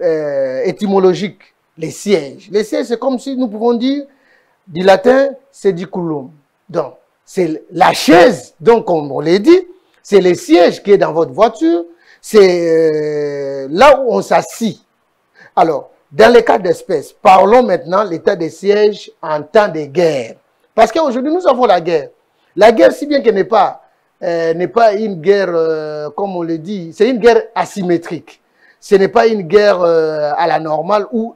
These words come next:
nous déclarons une guerre avec un État. Mais nous avons une menace, une menace qui est à la fois terroriste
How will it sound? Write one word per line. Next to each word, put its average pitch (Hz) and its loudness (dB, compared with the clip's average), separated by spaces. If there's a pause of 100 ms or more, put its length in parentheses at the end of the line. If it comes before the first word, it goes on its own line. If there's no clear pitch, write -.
nous 196 -2
déclarons 190 0
une 196 -8
guerre 202 2
avec 196 -6
un 202 2
État. 156 -2 (240)
Mais 220 2
nous 220 -2
avons 202 2
une 214 2
menace, 185 0 (320)
une 254 2
menace 208 -2
qui 190 -6
est 190 -2
à 202 4
la 180 0
fois 147 -8 (440)
terroriste 190 4